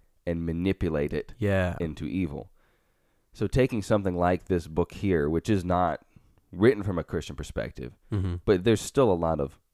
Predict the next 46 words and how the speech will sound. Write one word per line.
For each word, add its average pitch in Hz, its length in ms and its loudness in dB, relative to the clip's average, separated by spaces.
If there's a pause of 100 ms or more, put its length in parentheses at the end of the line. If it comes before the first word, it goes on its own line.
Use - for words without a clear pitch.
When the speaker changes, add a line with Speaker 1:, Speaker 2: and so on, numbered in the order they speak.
(100)
Speaker 1:
wisdom 85 320 0
and 73 140 -6
truth. 85 500 -2
I 82 40 -12
mean, 76 180 -6
the 85 80 -8
methodology 82 800 0
itself 98 580 -4
is, 73 380 -8 (840)
is, 85 380 0 (760)
I 78 180 -4
would 90 140 -4
say, 82 120 -2 (240)
a 78 80 -4
wise 76 340 -2
approach. - 460 0
You're, 85 160 0
Speaker 2:
Yeah. - 160 -4
Speaker 1:
you're 87 120 -4
taking 117 360 0
things 85 220 -6
and 90 60 -8
you're 82 100 -6
questioning 92 600 -2
them 71 260 -6 (460)
to 117 80 -6
find 139 220 0
out 101 60 -6
what 104 160 2
they 85 160 2
are, 71 440 -4 (1080)
not 101 320 4
to, 90 160 2
Speaker 2:
Mm-hmm. - 100 -12 (340)
Speaker 1:
"Well, 87 80 0
so - 140 0
I 78 140 -2
can 73 140 -12
take - 180 0
it 76 80 -6
and 78 80 -6
rip 92 160 0
it - 40 -8
to - 80 -16
pieces 85 340 -4
and 76 200 -8